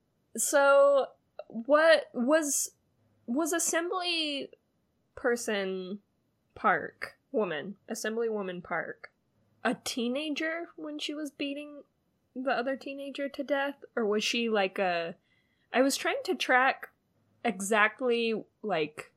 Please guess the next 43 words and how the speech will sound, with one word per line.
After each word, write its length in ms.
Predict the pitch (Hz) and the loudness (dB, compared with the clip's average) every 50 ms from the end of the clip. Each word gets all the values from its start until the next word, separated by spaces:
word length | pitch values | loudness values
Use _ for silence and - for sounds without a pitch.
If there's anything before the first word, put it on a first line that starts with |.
| _ _ _ _ - | _ _ _ _ -4
if 120 | 214 214 - | -2 -2 0
she 160 | - 247 220 | 0 0 2
was 280 | 214 233 233 226 220 226 | 2 4 4 2 2 0
a 60 | 220 | -2
student 680 | 214 - - - - 240 240 233 247 247 247 220 - 233 | 0 -2 -2 -4 -4 -4 -4 -4 -4 -4 -4 -4 -4 -2
who 80 | 233 | -2
was 140 | 240 240 233 | 0 2 4
abusive 460 | 247 226 208 226 226 220 - 240 233 - | 4 2 2 0 -2 -2 -2 -2 -2 -2
to 100 | 240 233 | -6 -6
students 540 | - - 240 240 226 240 247 240 - - | -6 -6 -6 -8 -8 -8 -12 -12 -10 -8
and 140 | 247 240 233 | -8 -8 -6
teachers, 520 | - 285 226 220 - - 247 240 247 226 - | -4 -6 -6 -4 -2 0 0 2 0 0 -2
but 240 | _ - 226 - | _ 2 2 4
it 80 | - 240 | 4 4
also 280 | - 226 262 240 - 285 | 4 4 2 0 -2 -4
said 180 | - 311 285 285 | -2 0 0 0
at 100 | 254 208 | 0 0
one 160 | 240 247 240 | -2 -2 -2
point 260 | - 254 240 226 202 | 0 -2 -2 -2 -2
that 140 | 220 202 - | -4 -4 -4
she 680 | - - - - - 220 208 208 208 202 208 208 208 - _ _ _ _ _ _ _ _ _ _ - | -4 -4 -4 -4 -4 -4 -4 -4 -4 -4 -4 -6 -6 -8 _ _ _ _ _ _ _ _ _ _ -4
was 260 | 180 185 196 202 202 | 0 2 2 2 2
on 160 | 233 214 208 | 2 2 2
the 80 | 208 202 | 2 0
board 300 | 190 - 190 202 214 214 | 0 0 -2 0 0 -2
of 120 | 226 190 | -4 -2
directors, 680 | - 233 220 220 214 220 - - 247 233 233 240 226 - | -2 0 0 0 0 -2 -4 -4 -4 -2 -2 -2 -4 -6
I 120 | - 214 | -6 -6
thought, 520 | 220 - - 220 202 220 233 247 240 - - - | -6 -6 -6 -4 -2 0 0 0 -2 -2 -6 -8
or 80 | 220 | -6
maybe 300 | 202 196 196 190 214 208 | -4 -4 -4 -4 -4 -4
I 60 | 202 | -4
misread 580 | 196 190 190 185 - - 190 180 180 196 202 196 - | -4 -4 -6 -8 -6 -6 -4 -2 -2 -2 -4 -6 -6
and 100 | 196 190 | -8 -6
just, 180 | 190 185 - | -8 -8 -6
like, 180 | 190 180 170 - 180 | -6 -6 -6 -6 -8
refused 420 | 180 - 175 170 170 185 180 - - | -10 -10 -8 -8 -6 -6 -6 -6 -6
to 60 | 185 | -6
rewind. 720 | 180 180 175 170 160 156 156 165 170 180 190 202 208 208 - _ 349 277 | -6 -6 -8 -10 -10 -8 -8 -8 -8 -8 -8 -8 -8 -10 -12 _ -10 -6
Um, 440 | 196 196 180 165 156 143 143 180 - _ _ _ _ _ _ _ _ _ _ - | -4 -2 -2 -4 -6 -8 -12 -16 -16 _ _ _ _ _ _ _ _ _ _ -8
but 360 | 226 208 240 240 240 226 - - _ _ - - - _ | 0 4 4 4 4 2 -2 -8 _ _ -20 -20 -20 _
she 180 | - - - 311 | -4 -2 0 0
looked 560 | 302 277 330 508 508 - - - - - | 0 0 0 0 0 -2 -6 -14 -14 -14